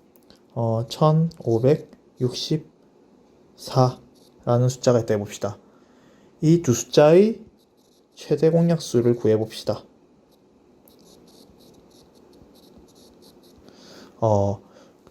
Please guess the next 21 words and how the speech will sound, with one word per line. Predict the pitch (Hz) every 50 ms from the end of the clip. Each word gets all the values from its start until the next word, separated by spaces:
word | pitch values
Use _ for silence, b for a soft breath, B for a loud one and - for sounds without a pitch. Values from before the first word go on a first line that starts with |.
| -
이렇게 | - 185 196 208 208 - 160
하려고 | 139 127 127 135 147 151 160
하니까 | 156 160 151 135 135 - 123 113 113 117 120 120 110 101 104 -
우리 | 123 123 139 151 156
그냥 | 156 170 175 185 175
최대 | 170 - 151 151
공약수 | 151 156 160 156 147 139 139 - 120
구하려면 | - 113 110 113 117 117 117 117 117 117 117 123 131 B B B B B
이로 | - 117 117 123 131 135
나눠봐야 | 135 123 123 123 123 123 131 123 123 117
되고 | - 113 110 120 120 120
삼으로 | 120 - 151 143 139 135 127
나눠봐야 | 117 113 113 117 113 123 127 120 117 113
되고 | 113 110 110 120 113 117
해서 | 117 - 127 135 156 165 165 B B B B B B B
이 | - 143 143 139
각각의 | - 143 139 - 165 170 165 147
숫자들을 | 151 - - 123 123 127 127 127 127 139
소인수분해 | 139 - - 139 139 147 151 151 - 156 156 151 147
한 | 143 139 143 143
다음에 | 147 151 147 127 110 107 120 120 120 113 123